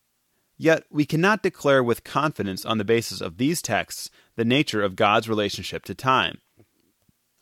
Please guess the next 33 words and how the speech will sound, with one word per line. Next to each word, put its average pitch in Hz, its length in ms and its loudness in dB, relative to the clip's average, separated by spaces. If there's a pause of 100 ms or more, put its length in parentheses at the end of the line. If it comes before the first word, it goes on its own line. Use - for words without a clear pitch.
(160)
Should 151 180 0
we 190 140 2
conceive 165 420 2
of 123 120 4
God 113 380 8
as 104 240 0
completely 135 560 -2
outside 113 480 2
of 110 80 2
time 110 300 0
altogether, 104 580 0 (380)
in 127 120 2
a 123 60 4
state 127 240 2
of 107 160 2
absolute 104 480 -2
timelessness? 120 720 -6 (840)
Or 123 420 4 (140)
should 147 220 -4
we 170 60 2
say 175 180 2
that 175 120 2
God 131 260 4
exists 110 420 -2
everlastingly, 107 960 -2 (300)
according 151 320 2
to 143 80 -2
which 110 220 0
he 120 120 -2
exists 107 640 -2
at 98 120 -2
every 90 220 -4
time? 107 480 -6